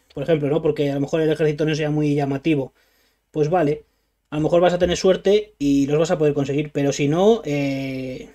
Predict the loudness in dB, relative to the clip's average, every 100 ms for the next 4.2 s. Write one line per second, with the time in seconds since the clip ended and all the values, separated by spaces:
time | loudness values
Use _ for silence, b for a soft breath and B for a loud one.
0 | -16 -6 -4 0 0 2 2 4 4 4
1 | 2 -2 -6 -8 -10 -6 -2 -2 -2 -2
2 | -2 0 0 0 0 -2 -2 -4 -4 -4
3 | -2 0 0 -2 -4 -4 -2 -2 -4 -6
4 | -10